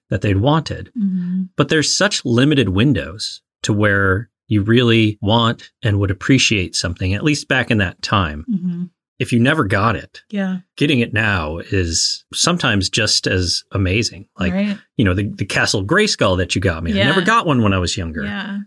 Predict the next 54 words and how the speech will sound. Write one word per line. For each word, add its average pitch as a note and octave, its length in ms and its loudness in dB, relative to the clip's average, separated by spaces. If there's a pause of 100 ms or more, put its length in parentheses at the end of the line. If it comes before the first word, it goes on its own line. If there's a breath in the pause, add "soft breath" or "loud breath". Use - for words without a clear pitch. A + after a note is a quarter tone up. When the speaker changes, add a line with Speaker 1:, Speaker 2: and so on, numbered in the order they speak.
(140)
Speaker 1:
Always F3+ 400 4
was C3+ 140 0
hoping A2 380 0
that F2+ 200 0 (160)
it G#2 100 0
would G2 160 0
be A2 160 4
what G2+ 160 2
I F#2 100 0
opened, F#2+ 360 -2
and E2 80 -8
it F#2 80 -6
never G2 280 0
was. F#2+ 540 -2
Speaker 2:
Mm-hmm. F3 240 -8 (140)
Speaker 1:
So A2+ 260 0
that G#2+ 220 0
feeling C3+ 460 4
when G#2+ 100 2
I G#2+ 80 2
opened A#2 360 2
that F#2+ 200 0
gift A2 460 -2
and G#2+ 160 0
seeing C3+ 400 4
that, G2+ 180 -4 (100)
you A#2+ 120 4
know, E2+ 240 -8
the B2 120 -4
Grayskull C#3 680 2
itself A#2+ 640 0
was G#2+ 240 0
incredible. G#2 580 -2 (100)
So G#2 220 -2
I, G2+ 40 2
I G2 180 2
Speaker 2:
Yeah. G#2 60 2
Speaker 1:
know. G2+ 360 0 (180)
Speaker 2:
And A3 80 0
those C4+ 160 2
emotions D4 480 0
just B3+ 180 -2
take B3+ 220 -2
over. C4 220 4
I F#3+ 80 0
guess F#3+ 180 0
it - 100 -4
just G3+ 200 -6
brings G3 260 2
out G3 180 0
the - 120 -6
inner F#3+ 160 0
child F#3+ 420 -2
in F#3+ 80 -4